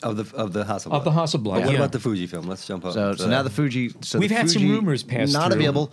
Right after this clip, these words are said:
Speaker 3: Firstly, can we talk about the
Speaker 1: Shutter.
Speaker 3: fact that the size
Speaker 1: Uh.
Speaker 3: is so drastically different? I don't know what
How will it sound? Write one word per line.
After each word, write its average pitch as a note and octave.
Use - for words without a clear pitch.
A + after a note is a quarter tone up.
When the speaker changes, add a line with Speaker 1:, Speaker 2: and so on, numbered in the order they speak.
Speaker 3:
Firstly, G#3+
can C3+
we D#3+
talk D3
about C3+
the D3
Speaker 1:
Shutter. A#2
Speaker 3:
fact C#3+
that C3+
the A#2
size C3
Speaker 1:
Uh. E2
Speaker 3:
is A#2+
so C3+
drastically A#2
different? G2+
I A#2
don't C3+
know B2+
what G#2+